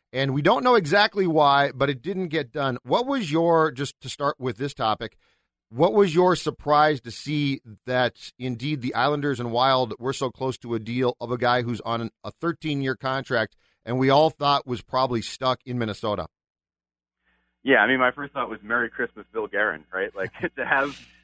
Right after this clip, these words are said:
Speaker 2: a situation where Zach Parise would waive his no-move clause for a reunion with Lou Lamoriello, the G M that drafted him and who he was very, very close with, uh, when they were in New Jersey. Uh, it's one of the only places you could imagine Parise accepting a trade.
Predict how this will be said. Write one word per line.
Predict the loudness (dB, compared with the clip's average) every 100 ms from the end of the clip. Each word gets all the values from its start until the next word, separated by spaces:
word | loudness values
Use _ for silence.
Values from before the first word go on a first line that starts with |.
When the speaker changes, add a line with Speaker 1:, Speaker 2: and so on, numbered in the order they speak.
| _
Speaker 2:
a | -14 -14
situation | -10 -4 -2 -4 -6 -10
where | -4 0 0 -2 -6 -2
Zach | -2 -2
Parise | -8 -8 -8 -6 -6 -6 -14 _ _
would | -14 -4
waive | -2 -2 -4
his | -8
no-move | -8 -6 -6 -8 _
clause | -2 0 0 -4 -12 _
for | -8 -6
a |
reunion | -6 -6 -6 -4 -6
with | -6 -8
Lou | -4
Lamoriello, | 0 0 -2 -4 0 0 -2
the | -6 -8
G | 0
M | 0 0
that | -8
drafted | 0 2 2 -2 -8
him | -6
and | -10 -18 _ _ -8
who | -4
he | -4
was | -6 -8 0
very, | 4 4
very | 2 -2
close | -2 -2 -4 -4
with, | -8 -8 _
uh, | -8 -6
when | -6 -6
they | -6
were | -6 -8
in |
New | -10 -10
Jersey. | -6 -6 -6 -10 -12 _ _ _
Uh, | -4 -4 -4
it's | -12 -2
one | 2
of | 2
the | 0
only | -2 -2 -6
places | -6 -8 -8 -14
you | -16
could | -10 -8
imagine | -4 0 2 2 -2 -12
Parise | -10 -10 -10 -8 -8
accepting | -10 -10 -10 -10 -16
a |
trade. | -14 -6 -4 -4